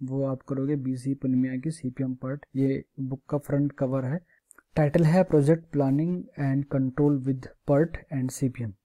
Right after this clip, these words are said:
ओके, ये है doctor बीसी पुनिया, इस बुक को आप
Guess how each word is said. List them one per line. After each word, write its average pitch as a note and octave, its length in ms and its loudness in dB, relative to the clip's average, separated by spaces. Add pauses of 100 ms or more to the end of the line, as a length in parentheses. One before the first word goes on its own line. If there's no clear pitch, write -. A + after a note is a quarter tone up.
ओके, C3+ 180 -6 (760)
ये C3+ 180 2
है E3 200 0
doctor C3+ 480 -4
बीसी C3 320 -4
पुनिया, C#3 380 0
इस D3+ 260 -10
बुक C3 240 -6
को C#3 140 -2
आप C3+ 200 -4